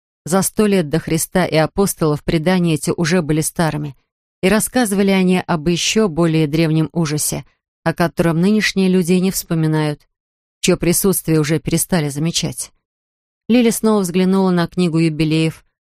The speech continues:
на зловещие слова Ноя, говорившего своим сыновьям: «Ибо я вижу, что демоны начали обольщать вас и ваших сыновей. И теперь я страшусь за вас, чтобы вы, когда я умру,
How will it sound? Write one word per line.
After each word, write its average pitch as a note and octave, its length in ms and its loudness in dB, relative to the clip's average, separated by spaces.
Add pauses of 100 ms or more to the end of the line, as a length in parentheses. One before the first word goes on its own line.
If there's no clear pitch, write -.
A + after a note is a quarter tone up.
(120)
на E3+ 60 2
зловещие D#3+ 560 0
слова D#3+ 360 0
Ноя, F3+ 260 0
говорившего D#3+ 600 -2
своим D#3 300 0
сыновьям: D#3+ 600 -2 (840)
«Ибо A3 260 4
я G#3 260 2
вижу, F3+ 420 0
что E3 300 0
демоны E3+ 420 2
начали E3 400 0
обольщать D3+ 640 -2
вас F3 300 -2
и - 20 -2
ваших D#3 340 -2
сыновей. D3 640 -2 (400)
И F#3+ 140 4
теперь F#3+ 560 0 (320)
я A#3+ 180 4
страшусь A#3 640 0
за F3 180 2
вас, F3 260 0
чтобы D#3 440 0
вы, G#3+ 260 2
когда D#3 380 0
я D#3 240 2
умру, D3+ 400 0